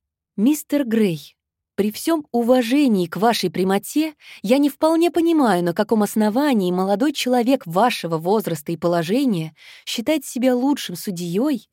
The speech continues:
нежели его многоопытный визави. Я сужу с высоты своей долгой жизни и определенного веса в обществе".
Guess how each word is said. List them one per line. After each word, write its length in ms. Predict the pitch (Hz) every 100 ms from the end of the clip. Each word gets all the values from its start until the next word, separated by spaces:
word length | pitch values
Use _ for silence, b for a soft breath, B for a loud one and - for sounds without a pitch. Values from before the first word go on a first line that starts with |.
| B B B
нежели 440 | 196 233 302 269 254
его 260 | 214 226
многоопытный 840 | 247 214 196 190 185 226 220 214 208
визави. 520 | 208 190 208 180 147 _ _ B B B B
Я 180 | 208 269
сужу 240 | 285 269
с 100 | 254
высоты 400 | 247 226 254 294
своей 320 | 269 247 233
долгой 400 | 220 226 233 196
жизни 560 | 190 175 269 196 175 151 B B
и 120 | 170
определенного 760 | 180 202 180 196 262 262 233 196
веса 340 | 170 185 -
в 100 | 180
обществе". 640 | 180 151 - 160 - 147